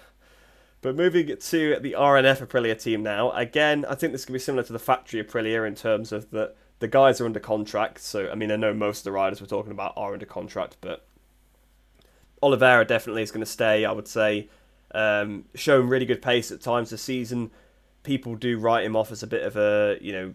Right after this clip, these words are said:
sometimes there he's got a bit of an up and down reputation, but for me, he's always got the pace. It's just this year he's been injured so many times by other people.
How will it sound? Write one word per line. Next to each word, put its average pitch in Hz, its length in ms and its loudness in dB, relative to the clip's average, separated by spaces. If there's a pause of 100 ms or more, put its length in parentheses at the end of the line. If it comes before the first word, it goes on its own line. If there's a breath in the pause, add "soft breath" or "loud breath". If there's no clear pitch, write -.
(100)
sometimes 104 460 -8
there 101 180 -2
he's 98 140 -6
got 95 200 -4
a 101 120 -4 (600)
bit 101 120 -6
of 101 80 -8
an 101 140 -4
up 104 140 -8
and 107 100 -8
down 107 220 -6
reputation, 113 640 -4
but 107 300 -4 (240 soft breath)
for 123 100 -6
me, 139 400 0 (320 soft breath)
he's 131 200 -2
always 156 200 8
got 131 120 2
the 104 40 -4
pace. 107 280 -2
It's 104 100 -12
just 113 160 -10
this 113 220 -8
year 107 80 -2
he's 98 100 -4
been 104 180 -10
injured 104 320 -8
so - 140 -8
many 98 140 -12
times 95 380 -10
by 98 120 -8
other 98 140 -10
people. 98 460 -12